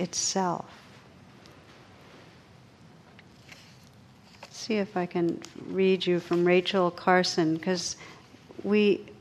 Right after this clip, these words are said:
live in this idea of certainty and it blocks out the, the magic. And Rachel Carson, who's a great naturalist, says that if she could have one wish, she said this, she says, "A child's world is fresh and new and beautiful, full of wonder and excitement.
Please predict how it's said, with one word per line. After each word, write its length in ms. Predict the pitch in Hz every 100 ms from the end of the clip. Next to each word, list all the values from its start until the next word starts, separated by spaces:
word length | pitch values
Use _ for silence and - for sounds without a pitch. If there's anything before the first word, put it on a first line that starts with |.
| - -
live 400 | 214 214 233 240
in 200 | 226 214
this 260 | 196 185 -
idea 420 | 175 185 185 190
of 80 | 180
certainty 640 | - 202 196 202 190 190
and 100 | 180
it 140 | 165 -
blocks 460 | 190 180 185 - -
out 580 | 190 196 202 185 165 - 156 -
the, 580 | 185 180 175 170 170 -
the 160 | 180
magic. 760 | 185 175 165 170 160 - - - - - - - -
And 180 | 190 190
Rachel 340 | 202 208 208
Carson, 460 | 190 202 196 - 180
who's 220 | 180 170
a 180 | 170 156 -
great 240 | 180 -
naturalist, 760 | 175 175 185 196 175 170 - - - -
says 320 | - 208 196
that 100 | 208
if 100 | 196
she 220 | 190 - 220
could 260 | 220 185 -
have 320 | 190 214 196
one 320 | 208 214 214
wish, 320 | 214 196 160
she 200 | - 190
said 300 | 185 196 185
this, 200 | 185 170
she 160 | - 196
says, 260 | - 202
"A 80 | 196
child's 760 | 180 - 220 220 240 240 233 -
world 520 | 196 190 180 180 175
is 140 | 180
fresh 380 | - 202 190 196
and 160 | 208 196
new 200 | 185 180
and 160 | 180
beautiful, 500 | 185 214 220 185 -
full 300 | 165 - 190
of 120 | 196 190
wonder 380 | 175 175 175
and 100 | 175
excitement. 840 | 180 180 - 190 196 170 151 156